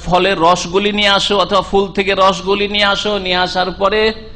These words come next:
তারপর মৌমাছি কি করে? আচ্ছা, মধু কোত্থেকে হয় কে বলবেন? হাত তোলেন। মধু কিভাবে হয়? হ্যাঁ, রসটা চুষে নিয়ে আসে, খেয়ে নিল, হ্যাঁ, মৌমাছিতে খেয়ে নিল, তারপরে কি হলো?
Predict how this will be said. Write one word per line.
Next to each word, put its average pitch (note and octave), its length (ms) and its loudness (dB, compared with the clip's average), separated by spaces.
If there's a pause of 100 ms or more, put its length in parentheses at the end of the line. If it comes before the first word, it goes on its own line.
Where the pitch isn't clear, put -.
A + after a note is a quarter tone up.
(300)
তারপর D3 260 0
মৌমাছি F3+ 440 2
কি G3 140 -4
করে? D3 200 0
আচ্ছা, F3 180 0
মধু A3 300 0
কোত্থেকে G#3 480 -2
হয় A#2+ 220 0
কে D#3+ 100 2
বলবেন? C3 360 0
হাত A#2+ 220 -2
তোলেন। F2+ 200 -8 (560)
মধু G#3+ 260 2
কিভাবে G#3+ 500 2
হয়? F#2 160 -2 (2250)
হ্যাঁ, - 180 0 (560)
রসটা F#3+ 560 2
চুষে A3+ 360 0
নিয়ে G#3+ 160 2
আসে, G3 200 0
খেয়ে G3+ 340 4
নিল, A2+ 220 -2 (880)
হ্যাঁ, B2+ 180 0
মৌমাছিতে G#3+ 520 0
খেয়ে G#3+ 260 0
নিল, E3 200 2
তারপরে F#3+ 460 0
কি D3 180 -4
হলো? G2 500 -4